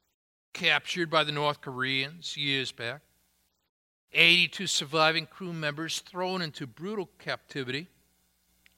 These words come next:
In one particular instance, thirteen of the men were required to sit in rigid manner around a table for hours.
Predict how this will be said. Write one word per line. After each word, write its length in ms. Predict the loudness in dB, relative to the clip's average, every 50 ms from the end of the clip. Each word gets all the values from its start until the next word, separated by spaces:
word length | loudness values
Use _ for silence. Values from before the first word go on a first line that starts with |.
| _ _ -20 -20 -20 -10 -4
In 160 | 0 2 4
one 160 | 6 4 4 4
particular 680 | 4 2 2 2 0 -6 -10 -6 -6 -2 -2 0 0 0
instance, 640 | -2 -2 -4 -6 -6 -6 -6 -6 -4 -2 -2 -2
thirteen 640 | -4 -4 -2 -2 -2 -2 -2 -6 -10 -8 -6 -6 -6
of 60 | -6
the 100 | -6 -6
men 320 | -4 0 2 4 4 4 4
were 140 | 2 -2 -2
required 420 | -2 -4 -4 -2 -2 -2 -2 -2
to 60 | -2 -2
sit 460 | 0 0 0 -2 -4 -6 -8 -10 -12
in 160 | -12 -6 -4
rigid 260 | -4 -2 -2 -4 -6 -8 _
manner 400 | -4 -2 0 0 2 2 0 0
around 220 | 0 0 0 0 -2
a 60 | -4
table 360 | -8 -10 -10 -10 -8 -8 -10
for 160 | -10 -12 -10 -4
hours. 720 | 0 2 2 2 2 0 -2 -6 -6 -8 -8 -10 -12 -14